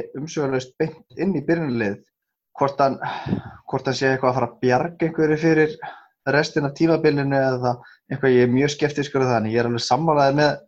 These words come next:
með það. Ég, það er náttúrulega búið að draga allan, þú veist, rómans úr, úr þessum kaupum, eða þessum hugsanlegu kaupum, með því hvað þetta er búið að dragast og dragast. Það var, þú veist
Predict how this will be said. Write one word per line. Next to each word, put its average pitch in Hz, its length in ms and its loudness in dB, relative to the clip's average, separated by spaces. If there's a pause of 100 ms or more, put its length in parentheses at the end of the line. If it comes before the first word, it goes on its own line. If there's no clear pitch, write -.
(560)
með 143 220 0
það. - 160 2 (240)
Ég, 120 240 0 (2000)
það 139 80 2
er 131 140 4
náttúrulega 127 240 -2
búið 127 100 4
að 123 160 -8
draga 139 540 6
allan, 143 440 -2 (680)
þú 131 40 -8
veist, 135 200 -4
rómans 147 480 0
úr, 151 300 -6 (880)
úr 147 140 -4
þessum 151 200 -8
kaupum, 160 460 -2 (300)
eða 123 100 0
þessum 131 180 -6 (140)
hugsanlegu 147 500 -4
kaupum, 151 380 -2 (440)
með 127 200 0
því 127 80 -4
hvað 131 160 4
þetta 135 120 -4
er 127 60 -10
búið 127 140 0
að - 160 -20
dragast 151 600 -2
og 127 140 -14
dragast. 147 500 0 (280)
Það 127 160 -2
var, 147 260 4 (560)
þú 143 80 -12
veist - 240 -20